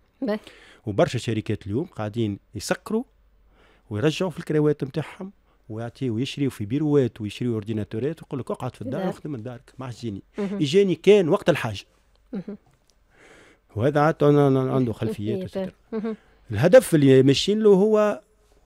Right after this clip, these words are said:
Speaker 2: "حطك في الدار، ومن بعد نعوضك بماكينه"، اللي
Speaker 1: مهم.
Speaker 2: هو ذكاء اصطناعي،
Speaker 1: يعني.
Speaker 2: "ونحطك تقعد في الدار،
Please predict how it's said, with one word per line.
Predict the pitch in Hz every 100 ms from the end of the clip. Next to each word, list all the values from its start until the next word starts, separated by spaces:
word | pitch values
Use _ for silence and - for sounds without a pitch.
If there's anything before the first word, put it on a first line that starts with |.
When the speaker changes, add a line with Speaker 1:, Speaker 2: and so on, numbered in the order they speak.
| _ _ _ _ _
Speaker 2:
"حطك | - - - -
في |
الدار، | 123 113 76 - _ _ _ _ -
ومن | 123
بعد | 190 185 110 - _ _ _ _ _ _ _ _ _ _ -
نعوضك | 107 143 262 139 131
بماكينه"، | 107 113 - 135 - _ -
اللي | 113
Speaker 1:
مهم. | 107
Speaker 2:
هو | 120
ذكاء | 101 - 113
اصطناعي، | - 110 104
Speaker 1:
يعني. | 190 185 _ _ _ _ _ -
Speaker 2:
"ونحطك | 127 120 - - - - _ _ _ -
تقعد | 165 - 165 180 - _ _ _ _ _ _ _
في | -
الدار، | 113 123 156 170